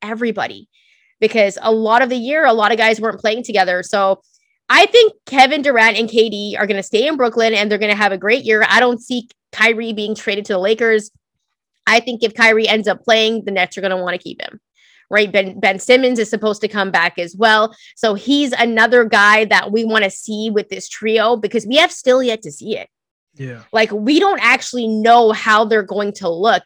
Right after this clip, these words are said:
Speaker 1: And so the thing about it, if you got Kevin Durant, when he's healthy, he's the best player in the N B A.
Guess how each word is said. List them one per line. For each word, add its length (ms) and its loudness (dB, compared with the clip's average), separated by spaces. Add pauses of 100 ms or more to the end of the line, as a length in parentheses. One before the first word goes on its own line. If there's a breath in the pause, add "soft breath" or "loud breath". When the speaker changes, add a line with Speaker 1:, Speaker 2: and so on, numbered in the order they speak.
Speaker 1:
And 180 -2
so 360 2 (600 soft breath)
the 80 6
thing 180 -2
about 240 6
it, 100 2
if 100 -4
you 60 -4
got 180 2
Kevin 260 0
Durant, 460 2
when 200 -4
he's 200 -6
healthy, 320 -2
he's 200 -6
the 60 -6
best 240 -4
player 120 -4
in 80 -6
the 120 -10
N 120 -8
B 140 -8
A. 220 -8